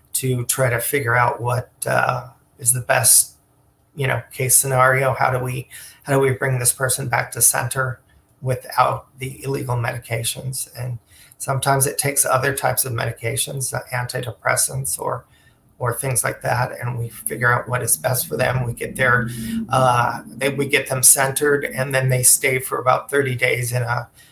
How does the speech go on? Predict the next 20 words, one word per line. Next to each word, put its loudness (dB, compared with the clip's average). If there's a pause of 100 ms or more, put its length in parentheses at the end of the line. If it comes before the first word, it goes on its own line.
(180)
in 0
our 2
residential 0
program 4
once 2
they're -2
detoxed. -2 (480)
And -2
by 6
then, 4 (120)
we, -10
we -18
kinda -2
have 0
them -2
back -2
on -2
their -2
feet -2
again. 0